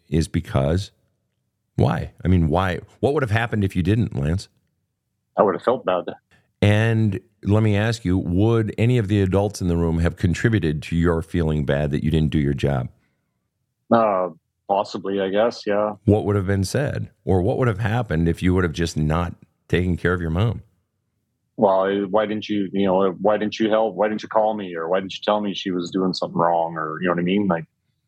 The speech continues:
Speaker 1: Okay, so the expectations were clear.
Speaker 2: Yeah.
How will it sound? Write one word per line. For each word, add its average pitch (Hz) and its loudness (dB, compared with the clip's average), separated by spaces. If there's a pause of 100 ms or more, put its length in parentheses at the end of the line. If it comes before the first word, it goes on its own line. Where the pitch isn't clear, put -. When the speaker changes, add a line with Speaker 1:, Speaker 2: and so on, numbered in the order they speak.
(140)
Speaker 1:
Okay, 65 2
so - -2
the 104 4
expectations 95 -2
were 78 -2
clear. 65 -4 (520)
Speaker 2:
Yeah. 90 4